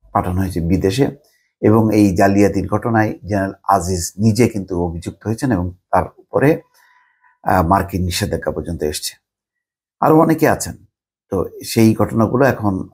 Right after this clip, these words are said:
আহ, যদি এই নোটিশ অনুযায়ী তদন্ত শুরু হয়,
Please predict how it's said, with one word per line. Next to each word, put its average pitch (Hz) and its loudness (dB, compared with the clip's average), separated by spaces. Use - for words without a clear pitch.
আহ, 82 -4
যদি 92 -2
এই 139 4
নোটিশ 117 0
অনুযায়ী 95 0
তদন্ত 92 0
শুরু 95 -4
হয়, 131 2